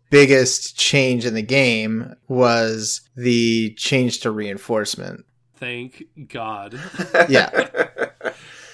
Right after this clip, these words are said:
Speaker 2: That was my least favorite thing about the entire game, is sometimes you just don't roll well on your reinforcements, so you don't get to play with your toys, right? It's like, "Well,
Speaker 1: Yeah.
Speaker 2: sorry, I didn't, I didn't roll a, a, a two for three turns, so I don't get to play with any of my toys," while you just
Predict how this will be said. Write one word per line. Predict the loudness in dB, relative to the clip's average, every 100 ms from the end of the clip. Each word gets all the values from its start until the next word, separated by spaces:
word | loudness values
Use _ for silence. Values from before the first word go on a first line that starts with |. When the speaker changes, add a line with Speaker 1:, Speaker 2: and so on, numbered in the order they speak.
| -20 -6
Speaker 2:
That | -4 -2
was | -2 -6
my | -6 -4 -4
least | -6 -12 -12 -10
favorite | -10 -10 -10
thing | -14 -14
about | -14
the | -14
entire | -12 -12 -12
game, | -12 -12 -12
is | -14
sometimes | -14 -12 -10 -12
you | -14
just | -14 -14 -16 _ _ _ _ -16
don't | -10 -8 -8 -8
roll | -6 -6
well | -6 -6 -6
on | -10
your |
reinforcements, | -10 -10 -12 -12 -12 -12 -14 -12
so | -10
you | -6
don't | -6 -6
get | -10
to |
play | -8 -6
with | -6 -8
your | -12
toys, | -10 -12 -14 -14
right? | -10 -8
It's | -8
like, | -12 -4
"Well, | 0
Speaker 1:
Yeah. | 0
Speaker 2:
sorry, | 0 -4
I | -6
didn't, | -6 -10 _ -20 -20 -12
I | -4
didn't | -4 -2
roll | 0 2 2
a, | 2 0
a, | -2 -4 -4 -8
a |
two | -8 -8 -4 -2 -4
for | -8
three | -10 -6 -6
turns, | -4 -4 -4 -6
so | -6
I |
don't | -6 -4
get | -6
to | -6
play | -8 -6
with | -6
any | -6 -8
of |
my | -8 -10
toys," | -8 -8 -8
while | -10 -10
you | -10 -12
just | -14 -16